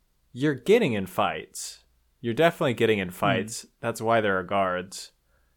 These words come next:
Speaker 1: So, like, s-, occasionally folks are gonna,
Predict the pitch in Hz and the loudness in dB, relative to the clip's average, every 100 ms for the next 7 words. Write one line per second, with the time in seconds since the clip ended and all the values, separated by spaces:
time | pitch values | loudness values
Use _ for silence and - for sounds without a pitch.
0 | _ - - 113 107 104 104 104 _ _ | _ -10 0 2 4 4 0 -6 _ _
1 | _ _ - 104 - - - - 170 170 | _ _ -12 -10 -8 -10 -10 -8 -2 -2
2 | 147 123 104 - 117 104 98 90 90 80 | 0 -2 -2 -2 -2 -2 -8 -10 -12 -12